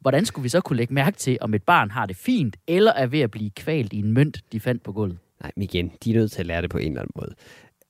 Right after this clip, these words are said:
Speaker 2: Okay, som forsvar for de stereotype mænd der, så er det,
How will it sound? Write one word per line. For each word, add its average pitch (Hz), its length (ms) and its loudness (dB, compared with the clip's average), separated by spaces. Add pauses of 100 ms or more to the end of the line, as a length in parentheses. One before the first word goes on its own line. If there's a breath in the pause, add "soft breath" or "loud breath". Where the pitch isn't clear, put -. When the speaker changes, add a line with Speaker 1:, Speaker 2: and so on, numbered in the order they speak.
Speaker 2:
Okay, 127 260 2 (180)
som 151 200 6
forsvar 165 460 6
for 127 140 0
de 117 160 0
stereotype 104 640 0
mænd 107 240 -2
der, 107 220 -4
så - 160 0
er 123 160 2
det, 143 140 2